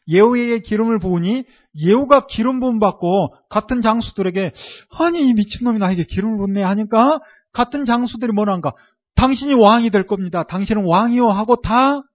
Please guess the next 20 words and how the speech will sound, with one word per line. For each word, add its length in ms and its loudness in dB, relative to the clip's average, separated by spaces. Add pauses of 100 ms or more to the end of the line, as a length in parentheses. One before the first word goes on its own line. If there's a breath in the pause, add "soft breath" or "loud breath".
(260)
추대해버리는 640 -2
거예요. 160 -6 (800)
그러니까 400 0
예후가 360 2 (400 soft breath)
"뭐야? 580 2 (420)
그럼 280 -2
내가 200 2
왕이네?" 640 2
라는 220 2
생각을 320 2
갖게 300 -6
되겠죠? 420 -4 (560)
그런데 400 0 (680)
아직 480 0
살아있는 800 0
여호람 460 6
왕이 320 2
있기 180 -10
때문에 580 -2 (720)
여호람을 540 2